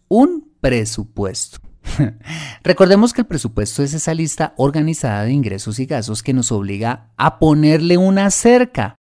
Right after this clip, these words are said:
a esos toros salvajes de los cuales hemos venido hablando en este episodio. <laughs> Si no tenemos esa cerca, lo natural es que nos desboquemos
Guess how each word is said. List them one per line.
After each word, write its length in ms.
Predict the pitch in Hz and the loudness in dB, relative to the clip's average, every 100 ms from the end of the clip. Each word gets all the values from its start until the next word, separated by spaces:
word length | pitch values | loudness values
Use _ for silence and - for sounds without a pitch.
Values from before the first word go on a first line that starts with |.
| - | -14
a 220 | 107 98 | -8 -8
esos 440 | 101 - 123 - | -6 -6 -6 -6
toros 420 | - 151 90 - - | -8 -8 -4 -4 0
salvajes 500 | 139 113 113 120 131 | -2 -2 -4 -2 2
de 100 | 143 | 2
los 160 | 127 | 2
cuales 300 | - 101 104 120 | -2 -8 -4 0
hemos 200 | 120 123 | 0 2
venido 320 | 131 110 98 | 0 0 -2
hablando 540 | 104 120 117 117 120 - | -2 0 0 0 -2 -4
en 120 | 117 | -4
este 220 | 98 110 | -4 -8
episodio. 560 | 113 117 190 151 123 - - - | -6 2 2 2 -2 -12 -14 -10
<laughs> 120 | 139 - 147 151 - - - | -10 -12 -20 -18 -20 -18 -8
Si 200 | - 190 | 0 2
no 120 | 196 | 2
tenemos 460 | 233 226 220 214 | 2 2 2 0
esa 180 | 214 214 | -4 -4
cerca, 500 | - 160 117 131 156 _ | -2 -4 -4 -8 -8 _
lo 280 | 107 104 107 | -6 -4 -2
natural 540 | 139 151 175 147 131 - _ - | -2 -2 -2 -2 -4 -8 _ -4
es 200 | 170 - | -4 0
que 120 | 196 | 2
nos 240 | 190 165 | 2 0
desboquemos 1000 | 151 135 110 113 101 - 185 123 110 - | 0 0 -2 -6 -6 0 0 0 -4 -12